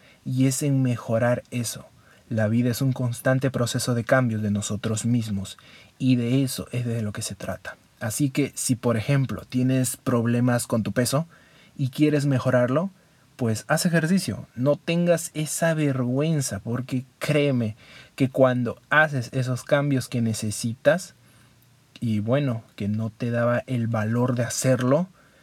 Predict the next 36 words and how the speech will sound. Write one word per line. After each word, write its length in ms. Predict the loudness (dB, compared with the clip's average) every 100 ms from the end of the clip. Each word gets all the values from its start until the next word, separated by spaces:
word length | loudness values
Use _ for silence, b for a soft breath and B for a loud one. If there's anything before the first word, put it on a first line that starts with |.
| b b b b _ -10
se 240 | -4 -2
siente 640 | 0 2 4 2 2 2 2
bien 560 | 2 2 2 0 -2 -8 -4
cuando 400 | 0 2 2 2
lo 200 | 2 0
finalizas 880 | 0 0 0 0 0 -2 -6 -8 -12 _
y 160 | 0 0
te 260 | 2 2 4
da 220 | 4 4
la 140 | 2
energía 920 | 2 0 0 -2 -4 -2 2 2 2 -4 B B B
que 140 | 2 2
para 360 | 4 4 4
el 220 | 2 2
otro 360 | 2 0 0 0
día 220 | 0 2
lo 160 | 2 2
hagas 300 | 2 2 2
mejor 480 | 0 2 2 2 0
y 200 | 0 2
mejor. 580 | 2 0 0 2 2 -2 b b b b
Y 180 | 2 4
ahí 400 | 4 2 0 0
es 240 | -2 0 2
en 180 | 2 2
donde 300 | 0 0 2
voy 180 | 0
con 180 | 2 2
el 120 | 2
tercer 380 | 0 -2 0 -2
paso, 420 | 2 2 2 -4 -10 B B B B
y 160 | 0 2
es 120 | 2
en 120 | 0
proponerte 720 | 0 0 0 0 2 0 0 0
metas, 580 | 2 0 -4 -12 -14